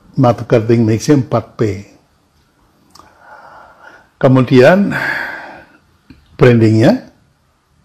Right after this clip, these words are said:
juga one point oh, which is <laughs> kayak Jakarta Selatan aja, which is, which is. Eh, terdiri atas brand identity. Identitas itu bisa merek, bisa logo, bisa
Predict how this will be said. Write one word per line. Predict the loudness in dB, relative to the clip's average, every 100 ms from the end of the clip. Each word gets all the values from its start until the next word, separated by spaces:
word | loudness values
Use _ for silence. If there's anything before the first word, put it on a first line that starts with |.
| -10
juga | -4 -2 -2 -4 -6
one | -4
point | -6 -8 -2
oh, | 2 2 0 -8
which | -8 -2 -2
is | -2 -8 -4 -2 -2 -4 -8
<laughs> | -12 -14 -20 -20 _
kayak | -6 -6 -8 -12 -20 _ _ _
Jakarta | -2 0 0
Selatan | 0 0 0 -2 -4
aja, | -4 -6
which | -6 -10
is, | -12 -10
which | -12 -14
is. | -16 _ _ _ _ _ _ _ _ _ _ _ -8
Eh, | -4 -2 -2 -2 -4 -6 -14 _ _ _ _ _ _ _ _ _ -6
terdiri | -2 2 2 0
atas | -4 -6 -4 -4 -4 -12 -20 -20 -20 _ _ _ _
brand | -2 -2 -2
identity. | -4 -2 -4 -4 -4 -6 -10 _ _ _ _ _
Identitas | -6 -4 -2 -2 -2
itu | -2 -4
bisa | -6
merek, | -6 -4 -2 -4 -4
bisa | -14 -8
logo, | -6 -6 0 0 0 -4
bisa | -8 -14 -10 -10 -10